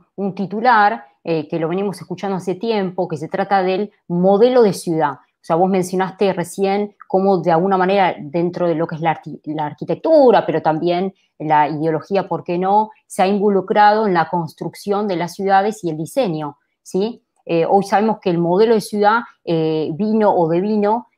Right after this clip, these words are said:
eh, por el proceso de urbanización que en los últimos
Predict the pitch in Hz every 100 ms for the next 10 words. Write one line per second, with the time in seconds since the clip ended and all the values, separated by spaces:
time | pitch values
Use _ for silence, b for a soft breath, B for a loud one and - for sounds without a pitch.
0 | - 165 156 156 - 175 190 214 - 160
1 | - 156 - 185 - 185 - 151 165 165
2 | 165 165 - 262 233 175 156 - 180 180
3 | 165 - -